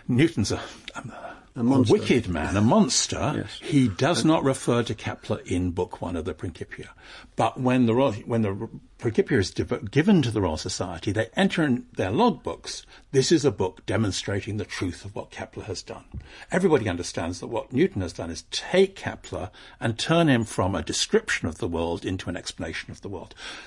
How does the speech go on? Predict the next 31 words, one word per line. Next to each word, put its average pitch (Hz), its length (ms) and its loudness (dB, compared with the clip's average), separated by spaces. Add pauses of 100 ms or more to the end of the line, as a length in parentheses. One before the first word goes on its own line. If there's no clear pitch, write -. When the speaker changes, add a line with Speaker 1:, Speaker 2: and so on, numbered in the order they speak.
Speaker 1:
Ol-, 117 200 2
Olinka 135 400 2
said 107 160 0
earlier 101 280 2
that 98 140 -8
Kepler - 300 -4
wants 95 320 -4 (340)
to - 100 -10
produce 131 380 2
explanations. - 760 -4
Well, 110 180 2
in 107 100 2
a 101 60 2
sense, 147 340 0
what - 180 0 (160)
Newton 123 380 2
has 95 100 2
done 104 140 0
is 92 100 -2
complete - 760 0 (220)
Kepler's - 420 -6
work 85 300 -8 (360)
by 87 140 -2
producing 104 440 0
a - 20 -4
superior 107 640 -2
explanation 87 760 -8
out 92 220 -2
of 101 100 -8
Kepler's - 440 -12
work. - 300 -16